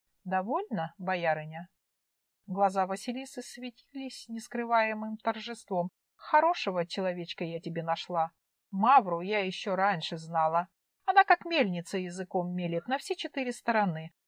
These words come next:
А тут на рынке сказала мне, мол, не зря в доме Лыковых убийство приключилось. Дьявольских рук это дело, и загадочно так добавила, что знает почему. Вот и показалось мне интересным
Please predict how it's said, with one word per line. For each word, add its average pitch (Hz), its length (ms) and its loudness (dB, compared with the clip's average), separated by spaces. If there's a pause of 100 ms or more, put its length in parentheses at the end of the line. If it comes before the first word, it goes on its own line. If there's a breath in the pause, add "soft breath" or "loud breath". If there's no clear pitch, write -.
(160)
А 214 160 10
тут 233 320 -8
на 233 140 2
рынке 320 380 -2
сказала 285 460 2
мне, 240 300 -6 (560 loud breath)
мол, 269 540 2
не 285 140 -6
зря 233 380 6
в 190 100 -4
доме 208 300 0
Лыковых 285 600 0
убийство 185 600 -4
приключилось. 175 840 -8 (300)
Дьявольских 180 840 0
рук 302 360 0
это 302 200 -2
дело, 262 380 0 (260)
и 330 140 -4
загадочно 208 680 4
так 190 220 2
добавила, 165 640 0 (180 soft breath)
что - 260 -2
знает 247 380 2
почему. 170 760 -4 (540)
Вот 214 300 -2
и 220 160 -4
показалось 180 680 2
мне 165 280 -6
интересным 247 680 -6